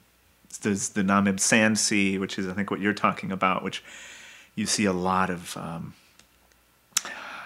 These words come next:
you know, a lot of nature photography, a lot of, um, uh, wildlife documentaries about its,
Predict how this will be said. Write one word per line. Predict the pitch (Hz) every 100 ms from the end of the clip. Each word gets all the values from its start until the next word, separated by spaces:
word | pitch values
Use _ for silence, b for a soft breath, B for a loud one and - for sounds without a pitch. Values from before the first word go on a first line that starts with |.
| B
you | -
know, | 95
a | 92
lot | 101 98
of | 95
nature | 95 -
photography, | - - 95 95 98
a | 92
lot | 92 90
of, | 90 87 - -
um, | 98 87 85 85 - _ - - b b b b b b b b b b b _ -
uh, | - 92 87 82
wildlife | 98 98 98 95 95
documentaries | 107 92 104 95 95 90 87
about | 90 90 92
its, | 87 - -